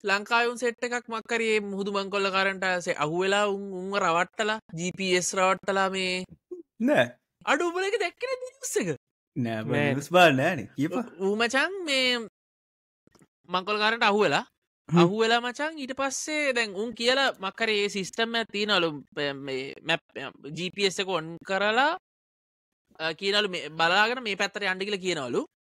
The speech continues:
Speaker 1: ඒ මුහුදු බං ඊට පස්සේ ඕෆ් කරනවලු. හොයාගන්න බැරි වෙන්න මං හිතන්නේ. කාටවත් නෑ විතර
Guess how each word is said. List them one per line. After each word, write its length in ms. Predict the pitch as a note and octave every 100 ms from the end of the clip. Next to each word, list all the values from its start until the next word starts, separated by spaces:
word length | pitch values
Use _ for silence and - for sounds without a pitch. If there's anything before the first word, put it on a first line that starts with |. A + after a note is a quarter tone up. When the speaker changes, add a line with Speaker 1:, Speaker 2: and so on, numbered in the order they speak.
| -
Speaker 1:
ඒ 60 | E3
මුහුදු 200 | F3 E3+
බං 160 | E3
ඊට 100 | E3+
පස්සේ 200 | C4 C#4
ඕෆ් 120 | A#3+ -
කරනවලු. 460 | A3 D#3+ B2 C3
හොයාගන්න 420 | D#3 F#3 G#3+ F#3 C#3
බැරි 200 | B2 A2
වෙන්න 160 | A2+
මං 160 | A#2 C3
හිතන්නේ. 340 | A#2+ A#2+ B2 -
කාටවත් 380 | D3+ C#3+ C3 _ _ _ -
නෑ 180 | D3 -
විතර 300 | C#3 -